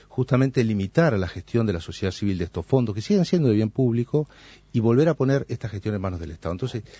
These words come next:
¿qué pasa cuando se pone en manos del Estado? Ahora, nosotros tenemos que presentar los proyectos el treinta y uno de marzo.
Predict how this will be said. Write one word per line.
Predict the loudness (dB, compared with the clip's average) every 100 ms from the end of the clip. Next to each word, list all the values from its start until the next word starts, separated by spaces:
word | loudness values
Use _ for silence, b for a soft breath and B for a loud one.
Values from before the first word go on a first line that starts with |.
| B
¿qué | 0
pasa | 0 0
cuando | 0 0
se | 0
pone | 2
en | 2
manos | 2 2
del | -2
Estado? | 0 2 4
Ahora, | 2 0 -4 B B
nosotros | -4 0 2
tenemos | 0
que | -2
presentar | -4 -2 -2
los | -2
proyectos | -4 -4 -2
el | 0
treinta | 0 0
y | 0
uno | 0
de | 0
marzo. | -4 -8 -16